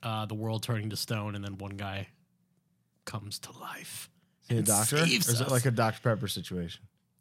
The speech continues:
Speaker 1: It's, uh, you know what?
Speaker 2: <laughs>
Speaker 1: It's a little play on words. You know those
Speaker 2: Oh.
Speaker 1: Japanese. There's always different
Speaker 2: They're
Speaker 1: meanings.
Speaker 2: geniuses, man.
Speaker 1: Well, who knows?
Speaker 2: It's crazy that right now of all times you're into anime, because lately,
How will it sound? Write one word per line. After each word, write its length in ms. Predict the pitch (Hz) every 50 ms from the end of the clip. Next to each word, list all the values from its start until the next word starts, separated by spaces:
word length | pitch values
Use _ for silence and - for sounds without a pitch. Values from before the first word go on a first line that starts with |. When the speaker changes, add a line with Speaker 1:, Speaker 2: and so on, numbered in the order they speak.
| - _
Speaker 1:
It's, 300 | 135 135 123 - - -
uh, 540 | 147 135 127 127 123 120 120 120 117 117 117 - _ - 190 - - - 151
you 80 | 147 156
know 100 | 220 320 349
what? 300 | 302 185 - 147 - - _
Speaker 2:
<laughs> 60 | - - _ _ - - - _ _ - - _ _ - - _ _ _ _ _ _
Speaker 1:
It's 380 | - 143 139 107 151 147 120 160
a 60 | 151
little 240 | 156 185 208 190 156
play 180 | - 175 147
on 200 | 127 120 113 107
words. 420 | 101 101 95 98 - - - - -
You 100 | 147 143 113
know 100 | 139 127
those 260 | - - 104 98 95
Speaker 2:
Oh. 40 | 87
Speaker 1:
Japanese. 580 | 110 113 104 - - 95 - - - - - - -
There's 200 | 139 135 120 113
always 300 | 107 101 95 98 113 -
different 300 | - 113 - 117 113 113
Speaker 2:
They're 160 | 113 110 113
Speaker 1:
meanings. 240 | 120 120 117 113 110
Speaker 2:
geniuses, 500 | 117 117 117 110 101 - 107 95 87 92
man. 240 | 95 92 90 87 90 - _ _ _ _ -
Speaker 1:
Well, 160 | 127 117 104
who 180 | 98 92 113 113
knows? 380 | 104 101 - 110 113 - - - _ -
Speaker 2:
It's 160 | 160 160 -
crazy 500 | - - 170 170 170 185 220 196 220 226
that 240 | 214 196 175 147 120
right 260 | 123 127 131 135 120
now 340 | - 131 123 127 123 123 120 117
of 140 | 113 113 117
all 180 | 107 113 110
times 420 | 107 - 117 107 101 101 101 92 92
you're 140 | 107 104 98
into 260 | 107 104 101 - 104 101
anime, 480 | 101 98 98 107 110 110 123 127 127 123
because 640 | - 110 - - 113 107 101 95 - - - - - _ _ _ -
lately, 460 | 120 123 131 156 - 165 175 185